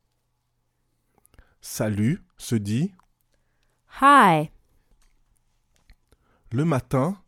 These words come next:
Speaker 1: bonjour se dit
Speaker 2: Good morning.
Speaker 1: Et l'après-midi, bonjour se dit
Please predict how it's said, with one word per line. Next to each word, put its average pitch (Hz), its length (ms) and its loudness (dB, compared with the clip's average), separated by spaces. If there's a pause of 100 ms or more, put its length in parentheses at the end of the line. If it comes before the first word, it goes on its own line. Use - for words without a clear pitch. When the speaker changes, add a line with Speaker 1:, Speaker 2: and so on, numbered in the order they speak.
(160)
Speaker 1:
bonjour 120 520 -2
se - 120 -6
dit 131 360 -6 (1600)
Speaker 2:
Good 330 220 2
morning. 294 600 4 (1700)
Speaker 1:
Et 127 100 0
l'après-midi, 110 760 -4 (300)
bonjour 104 500 -4
se 113 100 -6
dit 104 320 -6